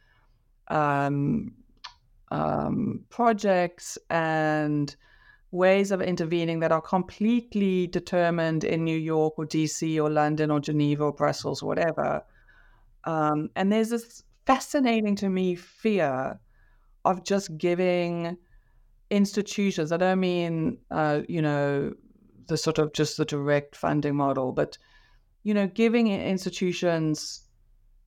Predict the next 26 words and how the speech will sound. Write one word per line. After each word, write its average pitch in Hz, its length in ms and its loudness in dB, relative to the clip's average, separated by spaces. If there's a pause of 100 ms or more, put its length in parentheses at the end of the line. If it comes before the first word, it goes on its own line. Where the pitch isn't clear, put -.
who 196 200 0 (160)
are 196 260 6
doing 185 380 0
the 170 80 0
work 160 800 -2 (340)
money, 151 580 0
you 175 120 2
know, 135 380 0 (460)
and 202 140 2
then 233 180 4
not 240 280 6
making 214 440 2
it 196 80 0
necessary 196 460 0
for 185 100 -8
them 180 140 -2
to 180 80 0
scale 175 480 -2
up 180 220 0
and 165 140 -2
do 175 100 0
the 170 100 0
entire 165 320 0
continent, 160 640 0
because 151 320 0
apparently 156 760 0